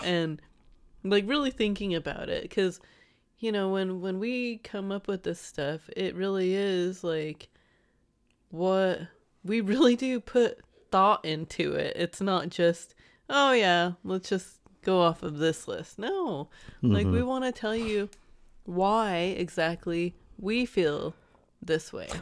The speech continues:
Speaker 2: Well, and, and we'll look at other lists and we're like, "Well, that's wrong.
Speaker 1: Yeah.
Speaker 2: And here's why.
Speaker 1: Yeah.
Speaker 2: Well, let's do our own list."
Speaker 1: Uh-huh.
Speaker 2: And that's usually what happens.
Speaker 1: I know.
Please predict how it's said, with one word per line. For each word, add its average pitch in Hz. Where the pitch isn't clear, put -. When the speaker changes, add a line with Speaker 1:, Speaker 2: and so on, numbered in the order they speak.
Speaker 2:
Well, 135
and, 151
and 127
we'll 113
look 139
at -
other 98
lists 107
and 95
we're 98
like, 92
"Well, -
that's 117
wrong. 95
Speaker 1:
Yeah. 262
Speaker 2:
And 101
here's 113
why. 117
Speaker 1:
Yeah. 247
Speaker 2:
Well, 120
let's 143
do 143
our 117
own 107
list." -
Speaker 1:
Uh-huh. 185
Speaker 2:
And 120
that's 127
usually 143
what 92
happens. 101
Speaker 1:
I 180
know. 151